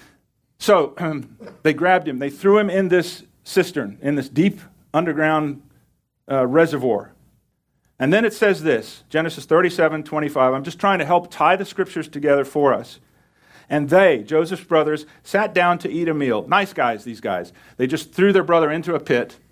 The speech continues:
planning to kill him. "Hey, somebody go grab some, uh, McDonald's. Let's have a meal." "Then they lifted their eyes and looked, and there was a company of Ishmaelites coming from where? Coming from Gilead with what?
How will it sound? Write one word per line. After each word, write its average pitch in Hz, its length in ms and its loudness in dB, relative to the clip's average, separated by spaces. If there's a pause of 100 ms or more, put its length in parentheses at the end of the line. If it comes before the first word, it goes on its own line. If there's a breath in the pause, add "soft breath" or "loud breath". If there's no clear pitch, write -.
(840)
planning 190 300 0
to 190 80 -4
kill 190 240 4
him. 139 280 -2 (280)
"Hey, 170 400 2 (460)
somebody 175 300 -2
go 165 160 2
grab 156 420 0
some, 143 380 -10
uh, 135 320 -2 (120)
McDonald's. 139 580 0
Let's 135 160 -6
have 143 180 0
a 135 40 -6
meal." 147 320 0 (680 soft breath)
"Then 196 220 2
they 196 120 4
lifted 202 440 0
their 240 200 6
eyes 196 340 2
and 202 140 -4
looked, 156 320 -2
and 147 200 -6
there 170 200 4
was 185 160 0
a 160 80 -2
company 190 480 -2
of 165 180 0
Ishmaelites 151 840 0 (240 soft breath)
coming 202 340 0
from 170 380 -2
where? 214 500 0 (220 loud breath)
Coming 208 320 0
from 175 340 -4
Gilead 151 760 4
with 160 300 -6
what? 156 520 0